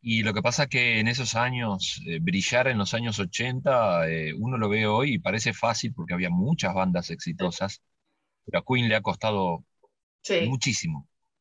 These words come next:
Speaker 1: muchísimo ser reconocidos, este, y realmente ha sido una banda súper popular que ha atravesado generaciones, ha atravesado mixturas, ha atravesado, eh, eh, eh, culturas, ¿no?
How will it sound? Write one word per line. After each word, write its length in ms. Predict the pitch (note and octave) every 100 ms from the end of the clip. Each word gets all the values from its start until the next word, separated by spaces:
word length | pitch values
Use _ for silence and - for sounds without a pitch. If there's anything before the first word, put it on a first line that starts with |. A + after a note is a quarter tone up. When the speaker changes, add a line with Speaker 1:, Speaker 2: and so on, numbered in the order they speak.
| _
Speaker 1:
muchísimo 300 | - G#2 F2+
ser 200 | - F#2
reconocidos, 920 | F2 E2+ E2 E2 G#2+ A2 G2+ F#2+ - _ _ _ _ -
este, 880 | F2+ E2+ - F2 D#2+ D#2 D2 C2+ - _ - _ -
y 340 | F2 E2+ E2+
realmente 1000 | E2+ F#2+ G#2 G#2 A2 G#2+ A2+ G#2+ G2 F2+ - _ _ -
ha 60 | G#2
sido 220 | - A2
una 140 | F#2+ F#2+
banda 440 | G#2 G2 F#2+ - - _ _ _ _ _
súper 500 | - - D3 C#3+ G2+
popular 680 | G2+ F2 F#2+ F#2+ G2 F#2+ G2 _ _ _ _
que 120 | F#2
ha 60 | F#2+
atravesado 580 | G2 F#2+ F2+ - F#2+ F2
generaciones, 1000 | E2 D#2 D2+ - - A#2+ A2+ G#2 F#2+
ha 40 | F2+
atravesado 520 | - D#2+ E2 F2 D#2+
mixturas, 840 | D2+ - - A#2+ A2 G2 F#2+ - - - -
ha 80 | G2
atravesado, 800 | F#2 F2+ E2 G#2+ G2+ F#2 F2 - _ _ _ F2
eh, 300 | E2+ E2+ -
eh, 460 | F2 D2+ F2 E2 D#2+
eh, 60 | -
culturas, 920 | - G#3 G3 - C#3+ D#3 G#2+ F#2+ - -
¿no? 340 | F2+ C3 A3